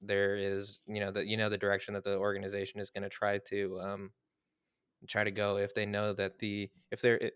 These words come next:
'cause the, the, the strategy right now is they know they're trying to find a bridge until their next big thing.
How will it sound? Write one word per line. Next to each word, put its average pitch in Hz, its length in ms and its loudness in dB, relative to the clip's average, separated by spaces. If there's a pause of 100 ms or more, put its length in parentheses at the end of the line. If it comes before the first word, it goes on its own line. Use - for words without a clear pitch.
(140)
'cause 127 160 4
the, 131 160 8
the, 127 180 4
the 123 160 0
strategy 123 460 6
right 107 180 6
now 107 200 4
is 101 100 0
they 107 140 0
know 110 220 2
they're 104 120 2
trying 107 180 0
to 101 80 -2
find 104 180 0
a 92 40 -4
bridge 101 380 0
until 101 280 -2
their 101 160 -2
next 101 300 -4
big 98 200 -2
thing. 101 280 -8